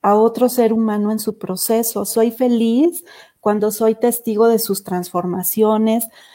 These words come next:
Soy feliz cuando de alguna manera logro, eh, servir de espejo para que el otro vea sus potencialidades". Entonces,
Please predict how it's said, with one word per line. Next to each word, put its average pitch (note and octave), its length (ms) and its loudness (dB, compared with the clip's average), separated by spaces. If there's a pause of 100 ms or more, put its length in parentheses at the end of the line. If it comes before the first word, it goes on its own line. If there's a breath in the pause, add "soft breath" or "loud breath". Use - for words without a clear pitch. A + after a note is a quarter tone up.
(120 soft breath)
Soy A#3+ 280 4
feliz B3 680 2
cuando G3+ 500 0
de G3+ 120 2
alguna A3 380 0
manera A3 500 2
logro, A3 800 0 (540 soft breath)
eh, F#3+ 240 2 (320)
servir A3 580 0
de B3 120 4
espejo A3+ 640 -2
para F#3+ 300 -2
que G3+ 80 -4
el G3+ 180 2
otro A3 360 2
vea G#3 440 0 (320)
sus G#3+ 280 0
potencialidades". G3 1300 0 (560 loud breath)
Entonces, A3+ 680 4